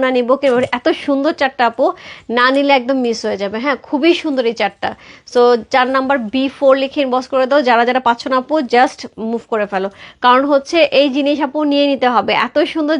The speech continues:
জিনিস এবং কালারটা কিন্তু খুবই সুন্দর লেমন ইয়েলোর মধ্যে যাচ্ছে, খুবই চমৎকার একটা কালার, খুব চমৎকার একটা কালার এবং খুব গ্লোয়িং একটা কালার। দেখো আমি ধরেছি কি গ্লো করছে মুখটাতে, খুব সুন্দর একটা গ্লোয়িং একটা কালার এবং তার সাথে সুন্দর একটা হচ্ছে কি থাকবে, সুন্দর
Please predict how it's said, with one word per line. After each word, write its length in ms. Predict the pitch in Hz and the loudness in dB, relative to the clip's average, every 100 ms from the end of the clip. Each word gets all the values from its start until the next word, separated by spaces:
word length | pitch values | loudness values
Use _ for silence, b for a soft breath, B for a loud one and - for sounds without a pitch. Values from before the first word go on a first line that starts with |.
| 262 | -2
জিনিস 180 | 254 226 | -4 -2
এবং 100 | 247 247 | -4 -2
কালারটা 260 | 262 269 302 | -4 -4 -8
কিন্তু 160 | 294 311 - | -8 -10 -8
খুবই 260 | 277 311 311 | -6 -4 -4
সুন্দর 220 | 339 302 277 | -4 -4 -4
লেমন 240 | 233 240 262 | -2 -2 0
ইয়েলোর 240 | 262 254 254 | 0 0 -2
মধ্যে 160 | 247 262 | -2 0
যাচ্ছে, 240 | 240 - 359 B B B B | -2 -4 -8 B B B B
খুবই 220 | - 294 403 311 | -2 2 4 2
চমৎকার 340 | 226 220 202 | -2 -2 -4
একটা 140 | 190 190 | -4 -4
কালার, 220 | 180 - 208 _ b b _ - | -4 -6 -8 _ b b _ 0
খুব 160 | 359 - 311 | 0 2 0
চমৎকার 360 | 262 254 247 226 | 0 0 -2 -2
একটা 140 | 220 202 | -4 -2
কালার 160 | 208 214 | -2 -2
এবং 100 | 247 247 - | -4 -6 -6
খুব 120 | 302 220 185 | -4 -4 2
গ্লোয়িং 220 | 233 277 247 | 4 4 2
একটা 120 | 220 | 0
কালার। 180 | 208 196 196 | -4 -2 -4
দেখো 140 | 214 294 | -4 -6
আমি 80 | 285 240 | -4 -4
ধরেছি 260 | 214 220 - | -4 -4 -6
কি 80 | 294 214 | -6 -4
গ্লো 120 | 214 233 240 | 0 2 2
করছে 220 | 226 - 233 | -4 -4 -6
মুখটাতে, 340 | 214 226 - 330 B B B - | -6 -6 -2 -4 B B B -2
খুব 100 | 339 | 0
সুন্দর 180 | 370 302 | 0 -2
একটা 120 | 320 240 | -2 0
গ্লোয়িং 220 | 220 247 269 | 2 2 0
একটা 120 | 277 269 | -2 -2
কালার 160 | 262 254 | -2 0
এবং 100 | 240 240 | -2 -2
তার 100 | 220 | -4
সাথে 140 | 226 226 - | -6 -8 -6
সুন্দর 280 | 277 285 285 | -4 0 0
একটা 140 | 254 254 | -2 -2
হচ্ছে 200 | 254 247 269 | -2 -4 -10
কি 60 | 262 | -6
থাকবে, 220 | 226 254 - B B B B - | -6 -6 -10 B B B B -4
সুন্দর 220 | 285 | 0